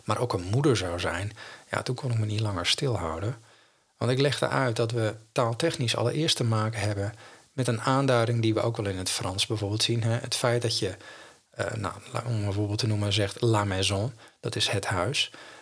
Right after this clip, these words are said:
Dat je dat uitdrukt in een vrouwelijke woordvorm, wil natuurlijk niet zeggen dat het huis zelf een vrouwtje is. Oftewel, ik gaf aan dat, dat ik mijzelf grammaticaal totaal niet bezwaard voel om woorden te gebruiken in een vorm die stroken met hun uitgangsvorm.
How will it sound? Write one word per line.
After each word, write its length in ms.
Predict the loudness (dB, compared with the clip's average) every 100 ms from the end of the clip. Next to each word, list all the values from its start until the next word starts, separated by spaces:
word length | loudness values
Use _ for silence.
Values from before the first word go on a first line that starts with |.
| -20 _ _
Dat 200 | -2 2
je 80 | 2
dat 160 | 2
uitdrukt 460 | 2 2 2 0 0
in 120 | 0
een 120 | 0
vrouwelijke 460 | -2 0 0 2 0
woordvorm, 640 | 0 -2 -2 -2 -2 -4 -10 -6
wil 140 | 0
natuurlijk 380 | 2 2 2 2
niet 240 | 2 2 2
zeggen 380 | 4 2 0
dat 100 | 0
het 140 | 0 2
huis 300 | 2 2 2
zelf 260 | 2 2
een 100 | 0
vrouwtje 440 | 0 0 0 0 -2
is. 340 | -2 -4 -4 -8 _ _ _ _
Oftewel, 540 | -4 0 0 0 0 -4 -10 -20 _ -12
ik 120 | -2
gaf 220 | 0 2
aan 180 | 2 2
dat, 240 | 2 0 -6 -4
dat 180 | 0 0
ik 160 | 2
mijzelf 540 | 2 4 6 6 4 2
grammaticaal 640 | 0 0 0 0 2 2
totaal 360 | 2 2 4 4
niet 180 | 2 2
bezwaard 480 | 0 2 0 2
voel 360 | 0 0 -2 -2 -8 -20 -20 -2
om 160 | 2
woorden 280 | 6 6 6
te 100 | 2
gebruiken 760 | 0 2 4 4 2 0 0
in 100 | 0
een 80 | 0
vorm 360 | 0 0 2 2
die 100 | 2
stroken 460 | 0 2 0 0
met 140 | -2 -2
hun 100 | -2
uitgangsvorm. 760 | -2 -2 -4 -4 -4 -4 -8